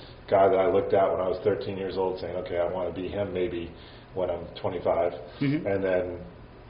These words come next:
Speaker 1: Middleton Golf Course was sponsored by Bob Toski. So he had a teaching center there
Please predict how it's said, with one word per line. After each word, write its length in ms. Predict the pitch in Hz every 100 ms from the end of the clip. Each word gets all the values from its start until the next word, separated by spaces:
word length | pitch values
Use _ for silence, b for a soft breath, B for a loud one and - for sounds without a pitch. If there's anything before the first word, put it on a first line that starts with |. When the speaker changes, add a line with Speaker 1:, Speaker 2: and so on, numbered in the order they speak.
| - -
Speaker 1:
Middleton 360 | 98 98 - 98
Golf 280 | 98 95 -
Course 260 | 95 92 92
was 220 | 87 -
sponsored 460 | - 101 95 - 82
by 200 | 92 92
Bob 300 | 90 92 87
Toski. 460 | 98 95 - 87 85 - B B B B -
So 140 | 92
he 160 | 87 110
had 120 | 104
a 60 | 87
teaching 380 | - 131 110 92
center 300 | - 87 87
there 340 | - - -